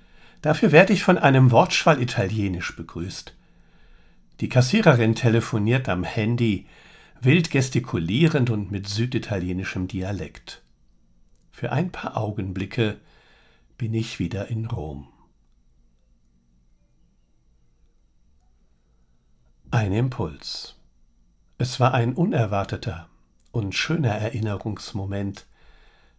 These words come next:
der mir ein Lächeln ins Gesicht zauberte und den Tag mit etwas Italianità bestreute.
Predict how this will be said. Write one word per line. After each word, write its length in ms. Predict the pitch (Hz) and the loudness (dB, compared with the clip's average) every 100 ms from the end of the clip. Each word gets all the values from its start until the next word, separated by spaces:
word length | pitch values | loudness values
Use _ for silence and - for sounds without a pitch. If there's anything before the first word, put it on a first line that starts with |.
| - | -8
der 80 | 117 | -2
mir 160 | 123 139 | 0 0
ein 140 | 156 | 0
Lächeln 400 | 135 123 - 101 | 2 0 -2 -6
ins 320 | 107 101 - | -4 -8 -8
Gesicht 420 | - 98 107 - - | -8 -4 -6 -8 -10
zauberte 680 | - 107 110 110 107 101 _ _ _ _ _ _ _ | -6 -4 -4 -4 -6 -8 _ _ _ _ _ _ _
und 180 | - 123 | -4 -2
den 140 | 110 104 | -2 -4
Tag 460 | - 95 107 - | -4 -2 -2 0
mit 160 | 120 127 | -2 -2
etwas 420 | 127 - 110 - | -4 -2 -2 -2
Italianità 880 | 131 - 110 101 95 117 123 101 85 | -6 -2 -2 -2 -2 -4 -4 -8 -8
bestreute. 840 | 113 - - - 82 87 - - | -8 -10 -10 -10 -12 -12 -18 -18